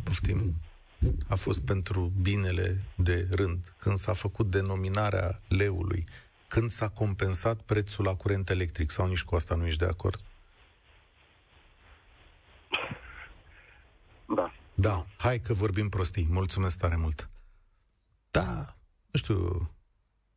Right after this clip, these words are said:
Speaker 1: astăzi începem să ne așezăm un pic, să fim un pic mai raționali în țara asta? Că despre asta ar trebui să fim vorba. Avem niște probleme în față, le avem de rezolvat. Întrebarea cum eu, cum o rezolvăm.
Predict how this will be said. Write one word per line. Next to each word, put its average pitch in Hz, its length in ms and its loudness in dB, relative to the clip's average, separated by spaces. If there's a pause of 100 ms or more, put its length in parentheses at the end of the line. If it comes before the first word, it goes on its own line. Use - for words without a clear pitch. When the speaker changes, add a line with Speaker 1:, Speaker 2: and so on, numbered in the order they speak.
Speaker 1:
astăzi 98 720 0 (100)
începem 120 600 0
să 101 400 0 (140)
ne 113 120 4
așezăm 110 420 0
un 117 120 0
pic, 165 280 -4
să - 180 -2
fim 123 200 0
un 113 100 0
pic 120 160 -2
mai 117 180 2
raționali 113 640 0
în 113 100 0
țara 120 280 0
asta? 180 360 0 (840)
Că 123 120 2
despre 117 340 0
asta 165 220 0
ar 165 80 2
trebui 120 320 0
să 107 160 -2
fim 113 240 0
vorba. 98 360 2
Avem 107 200 2
niște 156 260 -2
probleme 123 400 0
în 110 100 0
față, 98 380 -2
le 127 100 2
avem 123 240 2
de 139 80 2
rezolvat. 110 560 2
Întrebarea 123 540 2
cum - 220 -2
eu, 139 200 2 (340)
cum 147 100 4
o 147 100 2
rezolvăm. 147 540 0